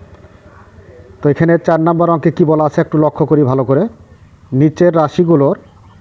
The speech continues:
চতুর্থ সমানুপাতি নির্ণয় করো। তো একটা সমানুপাতের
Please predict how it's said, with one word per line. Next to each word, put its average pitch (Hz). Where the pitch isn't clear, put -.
চতুর্থ 214
সমানুপাতি 175
নির্ণয় 131
করো। 104
তো 147
একটা -
সমানুপাতের 170